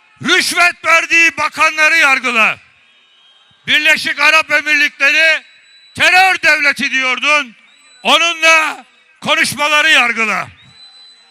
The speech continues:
Rahibi nasıl bıraktın, onu yargıla. Trump'ın aptal adam demesine ses çıkaramamalı yargıla. Bakın,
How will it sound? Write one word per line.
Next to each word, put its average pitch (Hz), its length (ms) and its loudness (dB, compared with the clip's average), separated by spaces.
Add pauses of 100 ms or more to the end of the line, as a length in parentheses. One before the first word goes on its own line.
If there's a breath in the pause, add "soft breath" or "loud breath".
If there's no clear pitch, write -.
(140)
Rahibi 359 680 2
nasıl 339 440 -2
bıraktın, 311 720 -2 (560)
onu 285 240 -4
yargıla. 226 640 -4 (720)
Trump'ın 311 800 -2 (540)
aptal 320 420 -4
adam 320 360 -2
demesine 302 760 -4 (320)
ses - 440 -10
çıkaramamalı 285 760 -8
yargıla. 233 580 -8 (2750)
Bakın, 294 500 -2